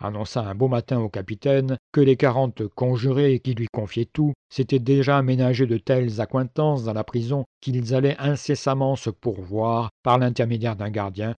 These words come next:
leurs complices, de revolvers automatiques. « Prouve-le », avait demandé sans doute le capitaine, et le poète faussaire avait prouvé. On travaillait régulièrement chaque nuit à la boulangerie de la prison.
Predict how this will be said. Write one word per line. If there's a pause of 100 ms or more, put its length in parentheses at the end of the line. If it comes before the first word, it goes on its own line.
leurs
complices, (320)
de
revolvers
automatiques. « (540)
Prouve-le », (320)
avait
demandé
sans
doute
le
capitaine, (300)
et
le
poète
faussaire
avait
prouvé. (420)
On
travaillait
régulièrement
chaque
nuit
à
la
boulangerie
de
la
prison.